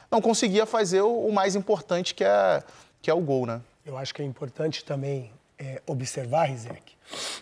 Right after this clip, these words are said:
Speaker 2: que a gente fala muito desse time do Botafogo do meio pra frente, né? Mas ontem no jogo, aonde era possível acontecer o que aconteceu, o Inter,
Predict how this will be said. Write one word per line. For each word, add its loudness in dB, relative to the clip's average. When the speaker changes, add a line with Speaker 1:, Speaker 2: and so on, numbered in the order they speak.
Speaker 2:
que -4
a 0
gente 0
fala 4
muito 0
desse -2
time -2
do -4
Botafogo 0
do 0
meio 2
pra 0
frente, -12
né? -14
Mas 2
ontem 4
no 2
jogo, 0
aonde 2
era -2
possível 0
acontecer -2
o -2
que -2
aconteceu, -2
o 0
Inter, 0